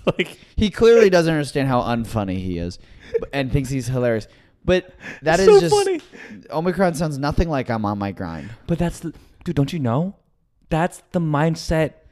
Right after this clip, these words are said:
Speaker 1: of a successful
Speaker 2: Just,
Speaker 1: entrepreneur,
Speaker 2: you just,
Speaker 1: billionaire.
Speaker 2: you just
Speaker 1: You
Speaker 2: are in
Speaker 1: look at
Speaker 2: denial.
Speaker 1: No, no.
Speaker 2: Simple words, how things are spelled and sounds, don't apply to you.
Speaker 1: Right. They're always on the grind.
Speaker 2: Yeah.
Speaker 1: That isn't, "Oh, hey, do you want some food? Oh,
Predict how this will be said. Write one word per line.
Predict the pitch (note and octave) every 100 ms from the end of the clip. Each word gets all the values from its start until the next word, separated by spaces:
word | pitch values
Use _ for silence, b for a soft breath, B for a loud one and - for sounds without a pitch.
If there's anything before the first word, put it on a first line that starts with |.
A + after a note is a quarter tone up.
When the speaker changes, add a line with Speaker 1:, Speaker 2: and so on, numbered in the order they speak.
| -
Speaker 1:
of | C#3
a | D3
successful | - - D#3 D3+ - D#3 D3+ -
Speaker 2:
Just, | C3+
Speaker 1:
entrepreneur, | D#3 C#3+ D#3 D3+ D3+
Speaker 2:
you | C3
just, | C3+
Speaker 1:
billionaire. | D#3 D#3 E3 G3 C3+
Speaker 2:
you | C#3
just | B2 B2 G#2+ -
Speaker 1:
You | C3+
Speaker 2:
are | C3
in |
Speaker 1:
look | D#3+ F#3+
at |
Speaker 2:
denial. | C#3 D#3+ - B2 C#3+ -
Speaker 1:
No, | D3+ F3 A2+ F2
no. | B2 F3+ F#3+
Speaker 2:
Simple | A3 G#3 G3+ D#3+
words, | D#3 F#3+ G3 C#3
how | D3+ D3+
things | E3+ D3+
are | D3
spelled | - D3+ D3+ D3
and | C3+
sounds, | B2 D#3 D#3+ B2 G#2 G#2 b b b
don't | - E3+
apply | F3 D3+ D#3+
to | D3
you. | G#2+ - -
Speaker 1:
Right. | A#2 F3 C#3 - _ _ -
They're | C3+
always | - C3 C3+ C3 C#3 C#3+ C3+ - _ _ -
on | A#2 A#2+ A#2+
the | A2+
grind. | - A2+ C3 F#2+ D#2+
Speaker 2:
Yeah. | G#2 F#2+ G2 -
Speaker 1:
That | D#3+ G3+
isn't, | G3 G#3+ D#3 _ b b b
"Oh, | D#3+ D#3 A#2 - _
hey, | F#3 D#3
do | B2+ C#3
you | D3+
want | E3+ D#3+
some | D#3
food? | - E3+ G3 F3
Oh, | - D3 A#2+ F2+ -